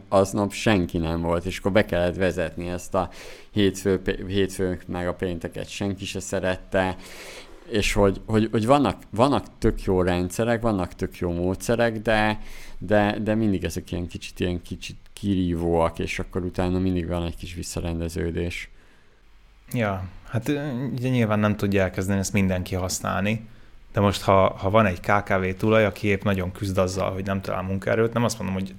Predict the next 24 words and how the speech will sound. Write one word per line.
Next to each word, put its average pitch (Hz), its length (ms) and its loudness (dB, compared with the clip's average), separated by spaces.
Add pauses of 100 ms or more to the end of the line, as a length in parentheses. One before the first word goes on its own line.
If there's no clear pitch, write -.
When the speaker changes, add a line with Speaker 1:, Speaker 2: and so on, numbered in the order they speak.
(180)
Speaker 2:
azonnal 90 520 -4
ebbe 92 180 -6
most 95 200 -2
bele 98 220 4
kell 95 180 0
vágni 95 280 0
mindenkinek, 113 520 0
de 113 280 4 (580)
leülni 110 420 6
mondjuk 95 360 0
egy - 260 -8
fél 107 460 2
órát, 101 400 2
és 95 120 -2
ezen 98 260 4
elgondolkodni, 107 720 4
meg 92 300 0 (420)
papíron 98 380 0
matekozni 107 640 0
egyet, 113 320 0
hogy 98 120 -4
mondjuk 95 220 -2
hány 104 280 -2
havi 95 360 0